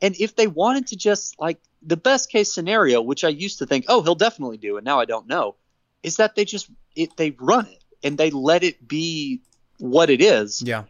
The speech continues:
Speaker 1: And now it's just a direct pipeline to
Speaker 2: Yep.
Speaker 1: A E W instead of an indirect one. Like, let
Speaker 2: Yeah.
Speaker 1: it be your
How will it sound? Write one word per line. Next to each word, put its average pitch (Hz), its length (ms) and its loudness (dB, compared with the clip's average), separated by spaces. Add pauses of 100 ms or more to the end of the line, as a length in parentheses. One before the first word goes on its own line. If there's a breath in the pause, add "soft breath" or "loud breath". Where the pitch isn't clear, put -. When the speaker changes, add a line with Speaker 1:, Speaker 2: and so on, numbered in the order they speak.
(100)
Speaker 1:
And 160 200 2
now 175 220 2
it's - 140 -6
just - 280 -12
a 139 80 -8
direct 139 680 -2
pipeline 104 600 -6
to - 120 -6
Speaker 2:
Yep. 110 80 -6
Speaker 1:
A 117 280 0
E - 40 -6
W 101 500 -4
instead 117 380 0
of 113 100 0
an 117 140 -2
indirect 110 500 -2
one. 113 180 -12
Like, 117 160 2
let 131 240 4
Speaker 2:
Yeah. 113 160 -2
Speaker 1:
it 101 40 -14
be 143 460 -2 (300)
your 139 280 2